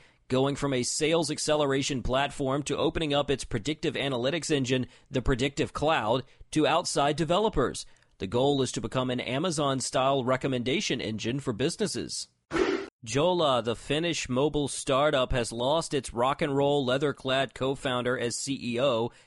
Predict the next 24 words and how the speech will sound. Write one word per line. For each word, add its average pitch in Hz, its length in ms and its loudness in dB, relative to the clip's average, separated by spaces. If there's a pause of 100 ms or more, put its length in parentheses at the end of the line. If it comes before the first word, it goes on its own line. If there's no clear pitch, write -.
and 123 140 -2
de 123 100 -2
facto 139 460 -2
face 143 400 -2
of 123 120 -8
the 127 100 -4
Sailfish 127 540 -4
Project 143 560 0 (360)
in 120 180 -2
Mark 110 420 0
Dillon, 143 500 0 (420)
who 110 180 -4
has 110 140 -2
confirmed 139 540 -2
he 135 100 -2
has 123 160 -2
left 147 380 -2
to 147 80 -4
pursue 139 400 -2
other 202 260 0
challenges 107 640 -4
outside 104 580 -2
the 110 60 -4
company. 131 580 -4